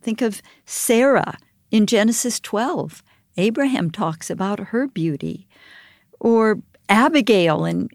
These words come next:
in First Samuel twenty-five, she was known as a discerning and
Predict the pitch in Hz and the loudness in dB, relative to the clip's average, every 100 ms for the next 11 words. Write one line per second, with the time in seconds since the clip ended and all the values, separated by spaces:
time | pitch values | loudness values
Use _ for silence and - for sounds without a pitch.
0 | - 190 175 - 226 175 - 220 220 226 | -2 0 0 0 0 2 2 2 4 4
1 | 233 - - 254 247 277 285 240 - 254 | 2 -2 0 2 2 0 0 0 0 0
2 | 233 220 214 220 247 269 214 165 160 - | 0 2 2 4 4 2 2 0 -4 -10
3 | - - _ 220 202 214 214 208 - 254 | -20 -20 _ 0 2 2 2 -2 -2 0
4 | 254 240 220 185 190 - 202 202 220 220 | 2 4 4 2 -2 -2 0 2 2 2